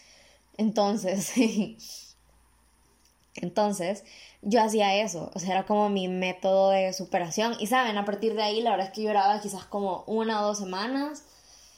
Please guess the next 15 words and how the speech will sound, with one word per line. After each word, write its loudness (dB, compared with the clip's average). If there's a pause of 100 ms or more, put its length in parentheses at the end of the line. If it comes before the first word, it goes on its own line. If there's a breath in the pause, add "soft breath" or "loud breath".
(380 loud breath)
Y -4
de 0
ahí, -4 (800)
no 0
era 2
como -2
que 0
me 2
dolía, 0 (1040)
pero 2
era 4
como 0
la 2
hater 0 (140)
con -2